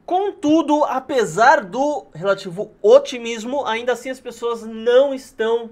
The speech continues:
diretamente investindo. Então, de acordo com informações trazidas pelo Paulo Cunha, que é sócio fundador da iHub Investimentos, mesmo a gente tendo esse começo do ano, é, positivo para o investidor,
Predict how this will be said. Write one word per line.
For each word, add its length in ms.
diretamente 680
investindo. 640
Então, 320
de 80
acordo 280
com 140
informações 540
trazidas 680
pelo 760
Paulo 400
Cunha, 440
que 120
é 40
sócio 360
fundador 600
da 200
iHub 500
Investimentos, 800
mesmo 920
a 80
gente 340
tendo 400
esse 220
começo 360
do 200
ano, 420
é, 200
positivo 960
para 280
o 20
investidor, 680